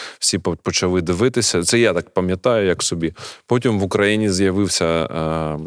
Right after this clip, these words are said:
Ю Д С Fest, можливо, до нього ще щось було в Києві, точно щось було. Ось, а може і не було, не знаю. Коротше, е, коротка історія розвитку, як з'явився хіп-хоп, денс, фрістайл, чи як правильно це називати, скажи нам,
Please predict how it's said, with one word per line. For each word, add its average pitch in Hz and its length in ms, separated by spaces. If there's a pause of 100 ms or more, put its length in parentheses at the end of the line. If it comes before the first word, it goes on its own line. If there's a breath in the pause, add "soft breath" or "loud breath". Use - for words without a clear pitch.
(140)
Ю 92 160
Д 90 260
С - 200
Fest, 143 320
можливо, 92 480
до 95 120
нього 92 300
ще 131 220
щось 135 240
було 135 320
в 120 80
Києві, 127 400
точно 104 480
щось 101 240
було. 104 400 (400 loud breath)
Ось, 95 340
а 95 80
може 92 300
і 85 40
не 82 100
було, 107 300
не 98 120
знаю. 110 360
Коротше, 90 420 (160)
е, 87 300
коротка 117 440
історія 107 520
розвитку, 98 540
як 92 240
з'явився 92 600 (360 loud breath)
хіп-хоп, 101 400
денс, 98 260
фрістайл, 92 480
чи 101 140
як 101 180
правильно 98 400
це 90 160
називати, 101 500
скажи 95 340
нам, 87 220